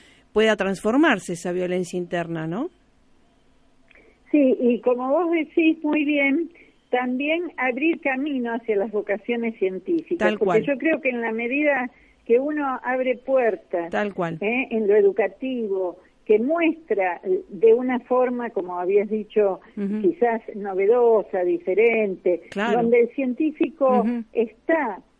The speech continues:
Speaker 2: con la gente, no está aislado en un lugar en su laboratorio y, y desconoce la realidad que, de su pueblo o de su comunidad.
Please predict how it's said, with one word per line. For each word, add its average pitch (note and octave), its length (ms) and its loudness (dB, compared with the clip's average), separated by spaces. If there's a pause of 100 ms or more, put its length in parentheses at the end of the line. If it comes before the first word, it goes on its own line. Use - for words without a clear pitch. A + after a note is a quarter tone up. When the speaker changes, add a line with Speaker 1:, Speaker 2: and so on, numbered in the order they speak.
(140)
Speaker 2:
con F#3+ 220 -2
la F#3 120 0
gente, F#3+ 560 -2
no A3+ 140 -4
está C#4+ 320 -2
aislado G3+ 800 0
en G3 180 -8
un G3+ 160 -4
lugar G3 320 4
en G#3 240 -4
su G#3 80 -2
laboratorio F#3+ 1040 4
y, F3 340 -4
y F#3+ 140 0
desconoce A3 1000 0
la E3+ 200 0
realidad F#3 640 2 (420)
que, E3+ 420 4
de F3+ 320 0
su F#3 140 -6
pueblo G3+ 880 4
o F#3 160 0
de F3 200 0
su F#3 100 -6
comunidad. F#3+ 720 0